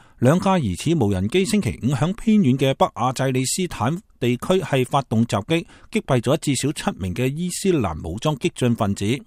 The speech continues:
巴基斯坦軍方隨後亦都響星期五晚間響阿富汗邊境附近發動咗針對塔利班以及係烏茲別克武裝分子嘅空襲。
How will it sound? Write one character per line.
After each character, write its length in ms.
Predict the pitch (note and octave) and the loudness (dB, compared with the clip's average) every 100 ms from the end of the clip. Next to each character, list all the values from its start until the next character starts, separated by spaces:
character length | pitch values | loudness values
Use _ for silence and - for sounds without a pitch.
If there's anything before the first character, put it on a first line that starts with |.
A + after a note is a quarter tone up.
| _ _ _ _ _ | _ _ _ _ _
巴 140 | - B2+ | -2 0
基 140 | C3 | 0
斯 160 | - B2+ | -2 -2
坦 200 | A#2 C3 | -2 -2
軍 260 | C#3+ C#3+ | 0 -2
方 240 | C#3 D3 D#3 - _ _ | 2 2 2 -6 _ _
隨 200 | - B2 | 0 2
後 180 | G#2+ D3 | 4 2
亦 100 | D3 - | 0 -2
都 120 | G#3 | 0
響 180 | F3+ E3 G3+ | 2 0 0
星 100 | - | 0
期 220 | A#3+ E2+ - | 0 -2 -2
五 160 | G#2 C3 | 0 2
晚 200 | A2+ C#3+ | 2 2
間 240 | F3 F#3+ - - _ | 2 0 -2 -18 _
響 160 | C#3+ F#3+ | 4 4
阿 160 | - D#3+ | 0 0
富 160 | D#3 | 0
汗 260 | C3 C3+ C#3+ - | 0 0 0 -2
邊 200 | G#3 G3 | 0 0
境 160 | C#3 F3+ | 0 -2
附 200 | - B2 | -2 0
近 160 | C3 | 0
發 160 | B2+ D3 | 2 0
動 200 | - B2+ | 2 2
咗 180 | A#2 D3 | 2 0
針 220 | - F#3+ | 2 0
對 180 | E3+ D3 | 2 0
塔 160 | C#3 D#3 | 2 -2
利 120 | B2+ C#3 | -2 0
班 240 | F3 F#3 - - _ | 0 0 -4 -20 _
以 80 | B2+ | -2
及 40 | |
係 340 | - B2+ C#3 C#3 | 0 2 2 2
烏 180 | F#3+ | 2
茲 180 | G#3+ G#3 | 2 0
別 140 | - G3+ | -4 -8
克 240 | - F#3 - | -4 -4 -2
武 160 | C#3 C3+ | -2 0
裝 180 | F3+ | -2
分 260 | B2+ C3 B2 | 0 0 0
子 120 | A#2 | 0
嘅 200 | D#3+ C#3+ | -2 -2
空 240 | B2 F#3 E3+ | 0 0 2
襲。 180 | B2+ | 2